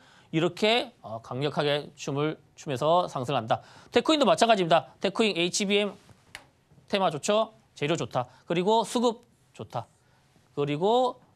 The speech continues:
차트 거북선 라인 돌파. 이 삼박자가 또 갖춰지니까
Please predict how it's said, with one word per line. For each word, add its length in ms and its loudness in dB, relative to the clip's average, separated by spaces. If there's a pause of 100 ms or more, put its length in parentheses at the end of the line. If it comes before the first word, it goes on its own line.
차트 520 -2 (460)
거북선 280 -4
라인 160 -2
돌파. 300 -6 (220)
이 100 -8
삼박자가 640 -2 (140)
또 260 0
갖춰지니까 800 -2